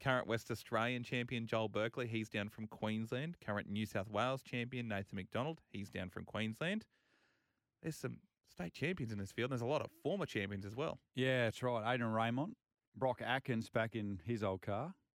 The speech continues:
Speaker 2: Um, so that's great. Yeah, cars from Western Australia, Queensland, New South Wales, Tassie.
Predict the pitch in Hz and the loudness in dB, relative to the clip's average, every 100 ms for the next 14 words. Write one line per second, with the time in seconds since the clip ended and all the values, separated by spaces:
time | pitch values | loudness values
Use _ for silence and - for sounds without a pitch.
0 | _ 107 104 95 - 107 110 - 95 98 | _ -2 0 -2 -2 -2 -2 -4 -2 0
1 | 131 - _ _ _ 110 95 143 135 123 | -2 -10 _ _ _ -6 -2 2 2 2
2 | - 101 90 - 113 - 98 - 101 98 | 0 -2 -4 -6 -6 -4 -6 -2 -2 -2
3 | 104 104 95 98 98 92 92 95 90 - | -4 -4 -4 -4 -4 -6 -4 -2 -4 -6
4 | 90 90 92 | -8 -6 -8